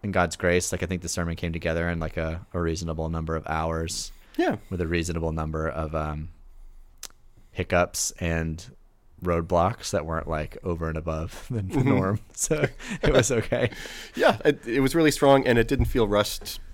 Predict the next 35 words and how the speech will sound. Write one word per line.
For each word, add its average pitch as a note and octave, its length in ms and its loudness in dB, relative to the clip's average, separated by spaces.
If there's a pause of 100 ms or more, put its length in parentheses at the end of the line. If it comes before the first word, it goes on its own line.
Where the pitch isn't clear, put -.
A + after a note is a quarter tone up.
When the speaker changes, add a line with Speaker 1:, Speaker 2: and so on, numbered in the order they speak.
(420)
Speaker 2:
from - 300 -4
what A2+ 140 2
I G2+ 80 4
heard G#2 320 0
when G2 80 -6
I F#2 40 -4
was F#2 120 -8
listening G2+ 240 -8
to - 100 -10
the F#2 80 -6
sermon F2+ 440 -6 (720)
earlier G2+ 360 0
today. F#2 560 -2
The, G#2 420 -2 (1160)
when A#2 760 0
I B2+ 80 -2
was A#2 120 -2
in A#2+ 80 -2
college, G#2+ 480 2
the G2+ 100 -4
pastor G#2 460 -2
that F2+ 180 -6 (220)
Emily C3 280 0
and A2+ 80 2
I A2 160 2
and G2 140 0
others F#2+ 400 -4 (460)
sat G#2 300 -2
under, F#2 400 -2 (580)
his D3+ 180 0
sermon C3+ 260 0
prep - 220 -2
time D3+ 220 2
was B2 140 -2
down G#2+ 380 0